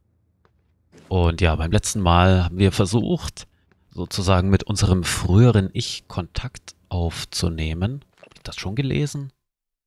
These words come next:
Kommerzialisierung des Raumfahrtprogramms. In Kennedys zweiter Amtszeit nahm der Wettlauf ins All neue Ausmaße an und wäre ohne seine Unterstützung wohl vollständig zum Stillstand gekommen.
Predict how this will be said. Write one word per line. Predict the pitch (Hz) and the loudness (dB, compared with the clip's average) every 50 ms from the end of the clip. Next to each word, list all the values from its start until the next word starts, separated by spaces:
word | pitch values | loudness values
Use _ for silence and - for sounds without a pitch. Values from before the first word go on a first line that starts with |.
| _ _ _ _ _ _ _ | _ _ _ _ _ _ _
Kommerzialisierung | - - 92 92 85 - - 95 82 82 80 85 95 104 123 127 120 104 | -14 -10 -8 -8 -6 -4 -4 -4 -2 -2 0 2 4 4 4 4 2 0
des | - - - - | -2 -4 -2 -2
Raumfahrtprogramms. | 87 92 117 127 - - 90 - - - - 90 - - 87 80 80 87 117 151 156 - - - - _ _ _ _ _ _ _ _ _ _ _ _ _ | -2 -2 -2 -2 -2 -2 -2 -2 -2 -6 -6 -6 -4 -2 -2 -2 -2 -2 -4 -6 -6 -6 -8 -12 -14 _ _ _ _ _ _ _ _ _ _ _ _ _
In | - - | -16 -10
Kennedys | - 170 - 175 180 175 160 156 - - | -8 -6 -4 -2 0 0 0 0 0 -2
zweiter | - - - 92 87 104 147 160 - 135 - | -4 -4 -2 -2 2 2 2 4 4 2 2
Amtszeit | - 110 117 - - - 113 110 110 117 - | 0 -2 -6 -6 -4 0 2 4 4 4 2
nahm | - 92 82 87 98 104 98 | 0 -2 -2 0 0 -2 0
der | 92 95 90 82 | 2 0 2 2
Wettlauf | 87 - 101 90 85 80 90 | -2 -2 0 0 2 2 0
ins | 92 - | -2 -2
All | - 92 87 80 82 85 85 92 98 | -2 -2 0 0 0 0 0 -2 -2
neue | - 98 85 80 80 82 85 82 101 | -4 -4 -2 0 2 2 2 2 2
Ausmaße | 104 107 101 - - 98 95 90 - 104 - | 2 0 0 0 0 0 0 2 0 -2 -4
an | 95 90 90 - _ _ _ _ _ _ _ - | -4 -8 -10 -12 _ _ _ _ _ _ _ -18
und | 127 127 - | -12 -4 -2
wäre | 135 147 143 131 - - | 0 2 2 2 2 0
ohne | 180 180 160 | 0 0 2
seine | - 113 104 110 113 | 2 2 2 2 2
Unterstützung | - 98 107 92 - - - - 95 95 85 85 | 2 4 2 2 2 -2 -2 -2 -2 -4 -2 2
wohl | 85 87 90 | 4 4 4
vollständig | 90 - 92 90 85 - - - 85 82 85 - | 4 2 2 2 2 0 0 -4 -2 -2 -4 -4
zum | - - 117 | -4 -6 -4
Stillstand | 127 - - - 147 147 - - 87 87 - | -4 -2 -2 -2 -2 -2 -2 -2 -2 -4 -6
gekommen. | - - - - 90 85 82 85 85 82 | -14 -14 -8 -6 -6 -6 -6 -10 -12 -12